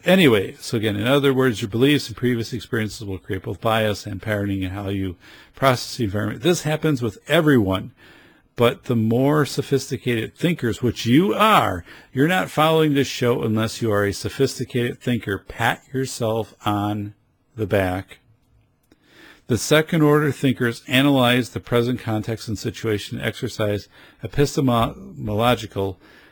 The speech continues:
thinking over rhetoric response. Meaning, let's go back to rhetoric.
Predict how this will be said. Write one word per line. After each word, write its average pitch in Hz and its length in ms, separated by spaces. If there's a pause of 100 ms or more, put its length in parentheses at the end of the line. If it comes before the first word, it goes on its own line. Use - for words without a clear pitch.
(100)
thinking 143 580
over 110 500
rhetoric 113 560
response. - 720 (540)
Meaning, 107 680
let's 123 180
go 160 160
back 117 360
to 110 180
rhetoric. 113 400